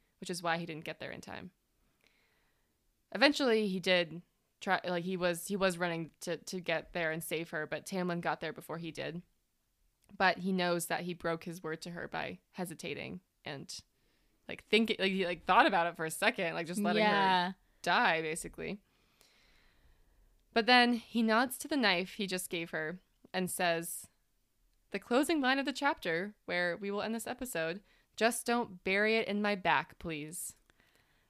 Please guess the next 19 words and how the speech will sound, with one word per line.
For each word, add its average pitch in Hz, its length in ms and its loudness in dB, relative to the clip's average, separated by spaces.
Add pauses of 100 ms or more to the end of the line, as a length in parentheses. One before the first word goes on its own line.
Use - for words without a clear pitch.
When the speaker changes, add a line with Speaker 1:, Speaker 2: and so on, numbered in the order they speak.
Speaker 1:
And 202 140 -2
that's 269 240 0
where 262 580 -2 (260)
we 285 140 2
leave 180 260 -4
you. 170 380 -6
Speaker 2:
I 294 580 4
love 220 460 2
that 262 240 4
moment 220 380 2
with 214 180 -4
them. 185 560 0 (380)
And 233 320 4 (120)
this 220 220 0
is 247 180 -2
where 226 220 2
I 214 140 4
get 202 320 -6
torn, 202 840 2